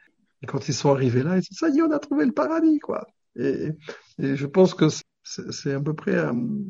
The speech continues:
ces mêmes périodes qu'ont, qu'ont dû naître, euh, ce, ce, ce, ce mythe du, du jardin d'Éden. Puis maintenant, les,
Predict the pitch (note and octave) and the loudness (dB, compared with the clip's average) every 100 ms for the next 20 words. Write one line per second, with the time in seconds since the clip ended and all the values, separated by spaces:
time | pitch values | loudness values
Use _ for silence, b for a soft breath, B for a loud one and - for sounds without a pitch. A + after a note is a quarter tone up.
0 | E3+ D#3 - D3 D#3 C3+ D#3 C#3+ E3+ F3 | -10 -10 -4 0 0 2 2 4 4 2
1 | D#3 - - - - C3+ C3 C3+ C#3+ C#3 | 0 -8 -10 -10 -10 -10 -6 -4 -4 -4
2 | - B2+ B2 B2 B B _ - - - | -2 -2 -2 -8 B B _ -16 -14 -10
3 | - B2 - D#3 D#3+ - C#3 D#3 E3 - | -8 -8 -6 -6 -6 -6 0 0 0 -4
4 | - C#3 C3 C#3 C#3 - C#3 C#3 C3+ C3+ | -14 -12 -10 -8 -6 -6 -6 -6 -6 -8
5 | C3+ - _ _ _ _ _ _ _ _ | -12 -16 _ _ _ _ _ _ _ _
6 | - C3 C3 D3 C3 A#2 | -2 0 2 2 2 -2